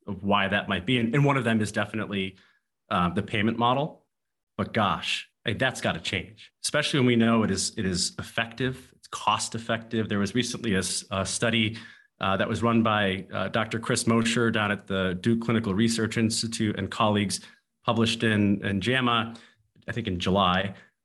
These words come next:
where they showed that per patient, pulmonary rehabilitation after a hospitalization was fifty-seven hundred dollars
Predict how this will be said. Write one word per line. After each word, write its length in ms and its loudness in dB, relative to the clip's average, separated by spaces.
where 160 0
they 100 0
showed 360 0
that 400 -2
per 200 0
patient, 560 0
pulmonary 360 2
rehabilitation 800 0
after 260 -2
a 40 -2
hospitalization 800 -2
was 140 -12
fifty-seven 800 -2
hundred 380 -2
dollars 720 0